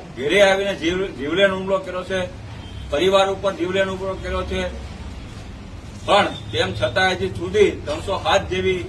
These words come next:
કલમ દાખલ કરવામાં નથી આવી. એટલે મેં બોટાદ પોલીસને બે કલાકનો સમય આપ્યો હતો કે ભાઈ તમે ડોક્ટરનું રિપોર્ટિંગ લઈ,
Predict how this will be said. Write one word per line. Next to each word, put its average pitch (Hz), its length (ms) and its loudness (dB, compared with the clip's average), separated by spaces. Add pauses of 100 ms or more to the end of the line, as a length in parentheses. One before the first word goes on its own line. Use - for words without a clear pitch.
(200)
કલમ 185 260 0
દાખલ 175 300 0
કરવામાં 185 460 -2
નથી 196 260 0
આવી. 175 200 4
એટલે 170 460 -4
મેં 185 380 -2 (400)
બોટાદ 208 420 4
પોલીસને 185 600 -2 (1200)
બે 202 160 4
કલાકનો 185 580 -2
સમય 190 160 -2
આપ્યો 185 260 -2
હતો 190 160 -4
કે - 120 -10
ભાઈ 180 120 -2
તમે 175 260 -6
ડોક્ટરનું 185 520 -6
રિપોર્ટિંગ 185 500 -4
લઈ, 185 360 4